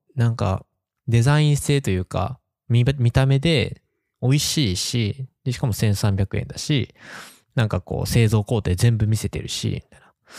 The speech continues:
あ、めちゃくちゃいいなと思いながら。味もね、めちゃくちゃ美味しいですよ。あの、ナッツっぽい感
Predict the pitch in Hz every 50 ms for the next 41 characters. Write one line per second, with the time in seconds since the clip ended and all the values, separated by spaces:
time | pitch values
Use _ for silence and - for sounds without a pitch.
0 | - - - - - - 92 90 92 90 - - 120 123 - - - 139 135 135
1 | 135 135 135 - - _ - - - - - _ _ 160 160 139 104 95 92 90
2 | - 98 95 87 - - - - - - - _ _ _ _ _ _ - 131 135
3 | 147 156 156 151 147 147 117 98 95 107 - - 120 120 127 123 123 117 - 104
4 | 90 - - - - - 107 104 98 101 120 147 - - _ _ - - 156 151
5 | - _ _ _ - 156 139 110 98 87 117 120 - _ _ _ _ _ _ _
6 | _ _ _ - 107 98 98 98 101 -